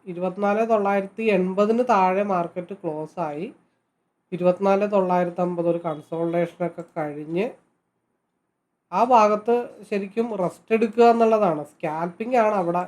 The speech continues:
ഏറ്റവും ബെറ്റർ ആയിട്ടുള്ള ഓപ്ഷൻ, ഈ ഒരു ഇരുപത്തിനാല് തൊള്ളായിരത്തി എൺപതിനും തൊള്ളായിരത്തിനും ഇടയിലുള്ള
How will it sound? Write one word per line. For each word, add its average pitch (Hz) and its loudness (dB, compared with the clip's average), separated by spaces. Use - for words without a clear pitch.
ഏറ്റവും 170 -8
ബെറ്റർ 156 -16
ആയിട്ടുള്ള 156 -14
ഓപ്ഷൻ, 135 -20
ഈ 170 -6
ഒരു 180 -2
ഇരുപത്തിനാല് 175 0
തൊള്ളായിരത്തി 170 -2
എൺപതിനും 170 -4
തൊള്ളായിരത്തിനും 160 -6
ഇടയിലുള്ള 151 -14